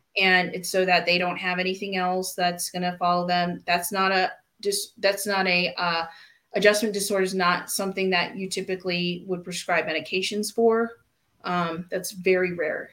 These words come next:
So if they were to go to their P C P and said, "Oh, you know," somebody said, "Oh, I, you know, this is a foster child," and it, they had that diagnosis, and they're like, "Oh, you know, they have this diagnosis," doctor's not gonna prescribe medication for that.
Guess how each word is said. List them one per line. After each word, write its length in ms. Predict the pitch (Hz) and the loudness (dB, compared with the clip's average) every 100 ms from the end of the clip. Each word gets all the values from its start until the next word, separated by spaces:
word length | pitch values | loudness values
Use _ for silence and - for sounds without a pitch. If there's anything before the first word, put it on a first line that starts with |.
| - | -10
So 440 | - 185 175 175 - - - | -2 2 4 2 -2 -20 -2
if 180 | 202 196 | 0 4
they 120 | 202 | 4
were 140 | 190 | 6
to 60 | 190 | 2
go 200 | 185 180 | 2 2
to 100 | 175 | 2
their 140 | 160 | 0
P 160 | 156 - | 0 -6
C 180 | - - | -10 -8
P 340 | - 285 277 | 0 4 4
and 140 | 247 214 | 2 0
said, 240 | 185 226 | -2 -2
"Oh, 340 | 247 240 233 233 - _ _ | 2 4 4 0 -6 _ _
you 100 | 185 | -2
know," 440 | 190 175 175 175 175 _ _ _ _ | 4 6 4 2 -2 _ _ _ _
somebody 440 | - 208 190 185 | -4 -2 0 0
said, 360 | 180 196 180 175 | 0 0 0 0
"Oh, 100 | 202 | 0
I, 260 | 190 185 - | 0 0 -4
you 120 | - | -6
know, 280 | 185 175 170 175 _ _ - | 0 0 0 -6 _ _ -4
this 140 | 208 | -2
is 60 | 185 | 0
a 60 | |
foster 360 | 180 175 175 180 | 4 4 2 -2
child," 400 | 185 175 170 170 | 2 4 4 2
and 100 | 165 | -2
it, 160 | - - - | -8 -10 -4
they 80 | 175 | -2
had 220 | 180 175 | 0 -2
that 100 | - | -2
diagnosis, 720 | 170 170 214 233 233 208 196 | -4 -2 0 0 0 -2 -4
and 80 | 180 | -6
they're 100 | 170 | -4
like, 160 | 175 - | -6 -2
"Oh, 340 | 202 196 190 - - _ | 2 2 0 -8 -20 _
you 80 | 185 | -2
know, 80 | 185 | 0
they 80 | 185 | 0
have 160 | 175 | 2
this 160 | 214 226 | 2 4
diagnosis," 480 | 208 185 180 175 - | 4 4 2 -2 0
doctor's 360 | 220 208 185 | 0 0 -2
not 200 | 202 165 | -2 -2
gonna 100 | 147 | -4
prescribe 380 | 147 175 160 123 | -12 -10 -6 -6
medication 580 | 113 120 - - - - | -8 -10 -10 -8 -8 -10
for 140 | - | -14
that. 240 | - 78 | -12 -12